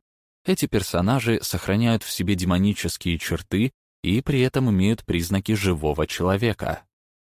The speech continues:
С одной стороны, мифологические персонажи, как правило,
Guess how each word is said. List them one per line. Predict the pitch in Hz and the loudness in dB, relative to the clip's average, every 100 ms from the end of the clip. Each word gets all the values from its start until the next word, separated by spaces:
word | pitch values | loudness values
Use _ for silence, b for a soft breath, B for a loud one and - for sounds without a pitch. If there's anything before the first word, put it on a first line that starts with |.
| _ | _
С | - - | -10 -2
одной | 69 69 69 | -2 -2 -4
стороны, | - 80 80 73 | -2 -2 0 0
мифологические | 65 73 - 76 76 80 - 80 - 76 | -2 -4 -2 -2 -2 -6 -8 -8 -4 -4
персонажи, | - 69 - 71 71 90 90 | -4 -6 -4 -2 0 0 0
как | - 82 - | -2 -4 -2
правило, | 85 87 87 87 | -2 0 2 0